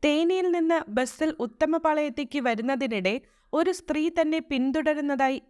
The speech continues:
യുവതി പിതാവിനെ അറിയിച്ചിരുന്നു. പിതാവുമായി ഫോണിൽ സംസാരിക്കുന്നതിനിടെ യുവതിയുടെ ഫോൺ സ്വിച്ച് ഓഫായി. പിന്നാലെ പിതാവ് പോലീസിനെ വിവരമറിയിക്കുകയായിരുന്നു. തുടർന്നാണ് പീഡന വിവരം പുറത്തറിയുന്നത്.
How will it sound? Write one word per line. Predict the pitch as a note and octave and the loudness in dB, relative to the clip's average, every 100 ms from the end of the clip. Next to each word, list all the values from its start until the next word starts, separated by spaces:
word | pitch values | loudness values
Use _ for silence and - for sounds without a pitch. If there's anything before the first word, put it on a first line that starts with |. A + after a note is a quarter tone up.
| - | -6
യുവതി | A#3 B3 C#4+ D4 | -4 0 0 0
പിതാവിനെ | A3+ A3+ B3 B3 C4 B3 | -4 0 2 2 0 0
അറിയിച്ചിരുന്നു. | F3 G3+ A#3 A3+ A3+ F#3+ G3+ A3 - _ _ _ _ | 0 -2 -2 -2 -2 0 -2 -4 -6 _ _ _ _
പിതാവുമായി | C#4+ B3+ D#4+ E4 E4 F4 | -2 2 2 2 2 0
ഫോണിൽ | F4 D4 D4 E4 | 0 0 0 0
സംസാരിക്കുന്നതിനിടെ | E4+ D#4+ C#4 - D#4 D4+ D#4+ D4+ C#4+ C#4+ B3+ G#3 A3+ - _ - | 0 -2 -2 2 0 0 -2 -2 -2 -2 -2 -2 -4 -8 _ -2
യുവതിയുടെ | D4+ E4+ F#4 F4+ E4+ | 0 2 0 0 0
ഫോൺ | - D4+ D4 - | 0 0 0 -4
സ്വിച്ച് | G#3+ C4 A3 D4 | -6 -6 -2 -2
ഓഫായി. | C#4 - F#3 F3+ G#3+ _ _ _ _ - | 0 0 -2 -2 -6 _ _ _ _ -2
പിന്നാലെ | D#4 D#4+ E4+ E4 E4 - | 0 2 2 2 -2 -4
പിതാവ് | C4+ B3+ D4+ D4 - - | -2 2 2 2 -2 -2
പോലീസിനെ | C4 C4+ D4+ D#4 D4 | 0 2 0 -2 -4
വിവരമറിയിക്കുകയായിരുന്നു. | A#3+ A#3 B3 C#4+ B3 G3+ F#3 G3 G3+ G3+ F#3+ G3+ A3+ - _ _ _ _ _ D4 | -2 -2 0 2 2 0 -4 -4 0 0 0 -2 -4 -6 _ _ _ _ _ -2
തുടർന്നാണ് | D4+ E4+ E4+ E4+ D#4+ D4+ D4 | 2 2 2 0 0 -2 -2
പീഡന | B3+ C4 C#4+ | -2 -2 0
വിവരം | D#4+ D4 C4+ C4 | 0 2 0 0
പുറത്തറിയുന്നത്. | A3+ A#3 A3+ A3+ G3 F#3+ G3 G3 A3 | 0 -2 0 0 0 -2 -2 0 -2